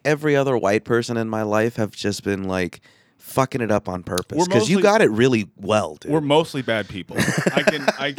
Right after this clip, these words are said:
Speaker 2: I promise you, we're mostly bad people. Um, you
Speaker 1: Dude.
Speaker 2: know, there's a couple of outliers and exceptions, but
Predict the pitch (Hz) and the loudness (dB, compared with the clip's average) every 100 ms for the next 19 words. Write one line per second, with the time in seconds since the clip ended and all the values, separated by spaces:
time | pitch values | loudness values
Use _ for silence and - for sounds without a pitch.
0 | 113 _ - 143 139 147 147 139 123 123 | -4 _ -6 -4 -4 -2 0 0 -4 -4
1 | 117 139 143 135 139 139 160 139 131 135 | 2 2 2 4 4 2 -4 -2 0 0
2 | 135 127 127 151 170 _ _ - - _ | -4 -12 -10 -12 -14 _ _ -20 -20 _
3 | - 117 110 107 101 98 107 - _ _ | -10 -6 -4 -4 -6 -10 -16 -20 _ _
4 | _ - 113 104 - 95 143 156 180 165 | _ -14 -8 -6 -6 -10 -6 -6 -6 -4
5 | 196 202 196 143 147 156 156 160 156 135 | -4 -2 -6 -4 -4 -4 -2 -2 -2 -4
6 | 127 - 139 131 - 135 135 - 180 | -8 -6 -2 -2 -4 -8 -4 -4 -4